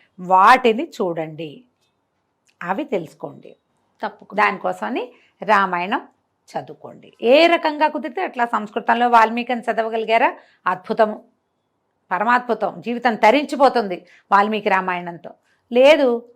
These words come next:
Speaker 1: నీకు రాదు, నీ వల్ల కాదు. తెలుగులో అనువాదాలు ఎవరెవరో మహానుభావులు ఏ జన్మలో చేసుకున్న పూర్వపుణ్యంతో రామాయణాన్ని అనువదించగలిగేంత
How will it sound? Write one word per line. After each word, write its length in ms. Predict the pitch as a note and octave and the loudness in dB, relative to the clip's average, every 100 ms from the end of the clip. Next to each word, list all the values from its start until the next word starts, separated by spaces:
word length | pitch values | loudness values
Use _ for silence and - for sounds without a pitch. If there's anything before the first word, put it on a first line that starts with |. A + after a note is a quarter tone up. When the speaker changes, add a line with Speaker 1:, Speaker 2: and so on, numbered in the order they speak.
| _ A3+ | _ -10
Speaker 1:
నీకు 160 | G#3+ | -2
రాదు, 340 | G#3 G#3 C4 A#3 | 4 6 4 2
నీ 160 | G#3 | -4
వల్ల 260 | F#3+ G3 A3+ | -2 0 2
కాదు. 300 | G#3+ G3+ F#3+ _ _ - | 2 0 -2 _ _ -6
తెలుగులో 340 | A3 B3 C#4 | -2 0 4
అనువాదాలు 580 | C4+ B3+ C4 C4+ C#4 C4+ | 4 4 2 4 4 4
ఎవరెవరో 500 | B3 A#3 B3 B3 C#4+ | 4 4 4 2 2
మహానుభావులు 720 | B3+ A3+ B3+ C4 C4 C4+ C4 - - - | 0 0 0 2 4 4 2 -2 -8 -2
ఏ 80 | A#3+ | 2
జన్మలో 500 | B3+ B3 B3+ B3+ B3+ | 2 4 4 4 2
చేసుకున్న 500 | B3+ A#3 A#3 C4 A#3+ | -2 -2 -4 -2 -4
పూర్వపుణ్యంతో 760 | A#3+ B3+ B3+ B3+ A#3+ A#3+ C4 B3 | 0 2 2 -2 -4 -2 0 4
రామాయణాన్ని 800 | A3 A#3+ B3+ B3 A#3+ A#3+ A#3+ B3 | 4 4 4 4 4 2 2 0
అనువదించగలిగేంత 1200 | A#3+ A#3 A3+ A#3+ G3+ A3 A3 A3 A3 G#3 G3+ | 0 2 0 -2 -2 0 2 2 0 -2 0